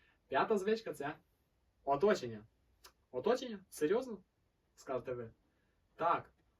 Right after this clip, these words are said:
оточення відіграє найважливішу роль в нашому житті. Те, ким ми будем, з ким ми будем, що ми будем їсти,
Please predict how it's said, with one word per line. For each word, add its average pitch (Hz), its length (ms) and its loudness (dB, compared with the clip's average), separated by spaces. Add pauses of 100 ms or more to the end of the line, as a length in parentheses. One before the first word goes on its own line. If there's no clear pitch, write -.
оточення 226 600 4
відіграє 139 460 -2 (340)
найважливішу 196 920 4
роль 123 240 -2 (140)
в 127 100 -14
нашому 131 440 -8
житті. 139 320 -10 (540)
Те, 156 200 0
ким 226 280 4
ми 220 100 2
будем, 135 440 -6 (400)
з 156 240 -2
ким 226 440 2
ми 190 120 4
будем, 160 460 -6 (420)
що 196 300 0
ми 190 100 2
будем 143 280 0
їсти, 156 440 -6